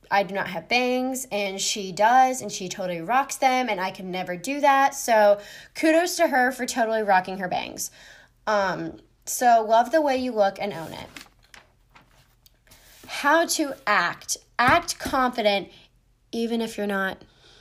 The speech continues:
Hang out with the right people. All right, I'm going to ask this question 'cause I think,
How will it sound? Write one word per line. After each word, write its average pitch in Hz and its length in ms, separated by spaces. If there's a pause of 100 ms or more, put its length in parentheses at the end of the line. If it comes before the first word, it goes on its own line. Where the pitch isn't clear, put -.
(1200)
Hang 254 340
out 302 140
with 302 100
the 262 120
right 226 380
people. 185 540 (580)
All 180 80
right, 165 160
I'm 196 140
going 196 240
to - 160
ask 202 200
this 240 140
question 269 500
'cause 208 220
I 196 140
think, 233 340